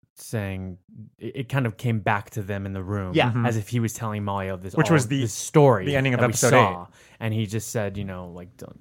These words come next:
Speaker 1: you know, do you believe me?" And she said, "I want to," and whatever. And, or at
Speaker 2: And
Speaker 1: least
Speaker 2: then they
Speaker 1: that, that's how
Speaker 2: kissed.
Speaker 3: Well,
Speaker 1: this
Speaker 3: he
Speaker 1: starts.
Speaker 3: said that
Speaker 1: That's
Speaker 3: he
Speaker 1: how
Speaker 3: was,
Speaker 1: this
Speaker 3: he had,
Speaker 1: one starts,
Speaker 3: he said that
Speaker 1: but
Speaker 3: he had been wandering around this new Castle Rock for days,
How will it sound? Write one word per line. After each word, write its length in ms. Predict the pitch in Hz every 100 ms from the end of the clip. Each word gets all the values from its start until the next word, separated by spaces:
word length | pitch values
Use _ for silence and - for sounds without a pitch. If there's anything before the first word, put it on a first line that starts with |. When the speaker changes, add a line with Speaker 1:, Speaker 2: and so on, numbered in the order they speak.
| 101
Speaker 1:
you 120 | 107 95
know, 80 |
do 260 | 87 85 104
you 60 | 101
believe 340 | 95 98 92
me?" 180 | 95 90
And 140 | 90
she 180 | - 101
said, 260 | - 92 90
"I 60 |
want 260 | 90 90 85
to," 220 | - 87
and 180 | 87 87
whatever. 240 | 90 87 85
And, 100 | 95 - - - _ _
or 120 | 139
at 40 | 139
Speaker 2:
And 60 |
Speaker 1:
least 100 | 139
Speaker 2:
then 60 | 131
they 40 |
Speaker 1:
that, 60 | 143
that's 160 | 170 170
how 80 |
Speaker 2:
kissed. 60 | 135
Speaker 3:
Well, 80 | 190
Speaker 1:
this 80 | 214
Speaker 3:
he 60 |
Speaker 1:
starts. 100 | 214
Speaker 3:
said 100 | 247
that 120 | 226 160
Speaker 1:
That's 140 | 190
Speaker 3:
he 40 | 175
Speaker 1:
how 40 |
Speaker 3:
was, 60 | 147
Speaker 1:
this 100 | 175
Speaker 3:
he 60 |
had, 40 | 196
Speaker 1:
one 40 |
starts, 260 | - 98 127
Speaker 3:
he 60 | 180
said 100 | 208
that 80 |
Speaker 1:
but 40 | 160
Speaker 3:
he 60 |
had 100 | 170
been 160 | 131 123
wandering 320 | 113 143 160
around 300 | 139 123 120
this 180 | 110 -
new 160 | 117 117
Castle 400 | 117 107 - 104
Rock 220 | 95 92
for 100 | 98
days, 580 | 87 95 73 65 87